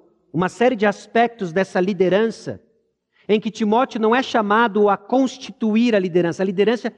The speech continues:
já existia em Éfeso. Diferente do que ele diz para Tito, quando ele fala para Tito apontar líderes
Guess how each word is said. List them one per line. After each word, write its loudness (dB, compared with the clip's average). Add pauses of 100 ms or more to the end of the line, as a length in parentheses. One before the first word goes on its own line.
(140)
já -2
existia -2 (180)
em 0
Éfeso. -8 (560)
Diferente 0
do -4
que -4
ele 0
diz -6
para -2
Tito, -4
quando -2
ele -2
fala 0
para -2
Tito -4
apontar 0
líderes -4